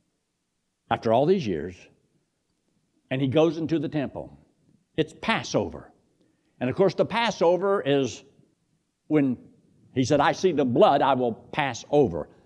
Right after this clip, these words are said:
That's mainly from back in the times of when Israel was down in Egypt.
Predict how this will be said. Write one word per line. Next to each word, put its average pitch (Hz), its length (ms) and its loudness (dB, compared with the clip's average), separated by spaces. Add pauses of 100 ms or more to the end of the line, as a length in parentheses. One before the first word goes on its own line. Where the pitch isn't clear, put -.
(200)
That's 151 360 -2
mainly 139 420 -2
from 104 280 -6
back 120 260 -4
in 107 140 -6
the 98 60 -12
times 110 500 -6
of 80 240 -6 (600)
when 95 260 -4
Israel 98 460 0
was 80 160 -6
down 87 260 -6
in 87 140 -8
Egypt. 107 400 -6